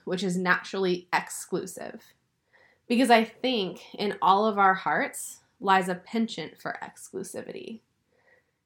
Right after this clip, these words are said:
for keeping people out and away.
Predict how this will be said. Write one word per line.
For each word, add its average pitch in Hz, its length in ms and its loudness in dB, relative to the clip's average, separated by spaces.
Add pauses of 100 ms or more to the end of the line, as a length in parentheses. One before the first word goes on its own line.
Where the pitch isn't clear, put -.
for 214 160 0
keeping 202 420 -4
people 175 360 -6
out - 340 0 (1000)
and 170 220 -4
away. - 380 -6